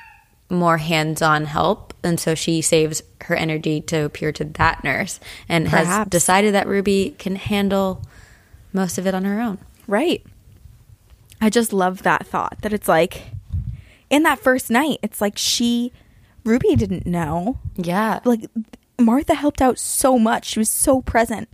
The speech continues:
Speaker 2: saying, like,
Speaker 1: Right.
Speaker 2: "Oh, hey, honey," like, and tiptoeing in to not disturb the patient, like, really quietly, like, "Oh, hey, Ruby, I think you need to check on room three."
Speaker 1: I know, I love that. Oh my God,
Speaker 2: Like,
Speaker 1: it's
Speaker 2: "Hey, hon, can I interrupt for a second?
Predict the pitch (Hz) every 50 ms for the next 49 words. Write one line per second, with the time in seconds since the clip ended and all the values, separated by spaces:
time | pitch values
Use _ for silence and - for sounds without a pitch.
0 | - - - - 220 208 220 196 202 190 208 202 170 - - - - - - 254
1 | 269 285 294 294 - - 302 320 320 311 302 330 330 247 254 247 - - - -
2 | - - 247 247 - - 302 - - - 302 294 269 254 240 240 262 262 202 208
3 | 214 - 226 208 202 - 220 - 240 - - - 247 226 226 226 226 - 247 233
4 | - - 202 - - 113 - - 226 240 254 - - 240 - - - 131 - -
5 | 247 - - - - - - - - - 311 320 349 349 - - 349 359 370 370
6 | 349 320 330 349 - 320 320 320 - _ - - - - - - - - - -
7 | 285 277 277 - 285 277 277 277 - - - - 247 247 - 254 254 254 240 226
8 | 233 220 214 196 - - 202 185 196 208 - - - - - - - - - -
9 | - - 208 185 185 190 180 170 175 180 175 170 180 175 170 160 180 190 - _
10 | _ _ _ - - 175 175 170 165 160 156 160 160 160 - 233 - - - -
11 | - - _ _ _ _ _ _ - _ _ - - - - - 403 415 415 427
12 | - - 392 370 392 392 392 392 - 392 381 359 359 370 370 370 - - 339 330
13 | 339 349 - - - 381 381 381 - - 370 339 339 - 349 359